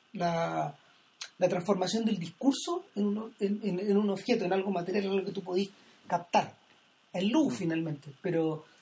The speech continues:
Speaker 1: pero, pero eso siempre está ahí. Y, y de hecho eso es un buen, es un buen, es, es,
Speaker 2: Una, una
Speaker 1: es,
Speaker 2: buena transición para la
Speaker 1: es
Speaker 2: otra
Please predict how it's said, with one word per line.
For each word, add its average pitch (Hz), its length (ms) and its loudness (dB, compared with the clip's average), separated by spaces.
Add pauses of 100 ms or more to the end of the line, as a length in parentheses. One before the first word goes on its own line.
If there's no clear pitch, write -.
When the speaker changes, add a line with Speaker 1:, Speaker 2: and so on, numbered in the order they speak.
(320)
Speaker 1:
pero, 160 560 -2
pero 196 140 2
eso 202 120 -2
siempre 240 240 -2
está 285 120 -4
ahí. - 140 -4 (580)
Y, 196 320 0
y 202 40 4
de 196 140 6
hecho 233 200 -2
eso 214 200 0
es 190 60 0
un 180 80 -6
buen, 214 140 -2 (180)
es 208 80 -2
un 202 160 0
buen, 196 640 0 (1200)
es, 185 120 2 (160)
es, 190 200 4 (560)
Speaker 2:
Una, 147 340 0
una 151 140 0
Speaker 1:
es, 147 40 0
Speaker 2:
buena 170 180 4
transición 160 440 0
para 151 140 2
la - 20 4
Speaker 1:
es 190 80 4
Speaker 2:
otra - 20 4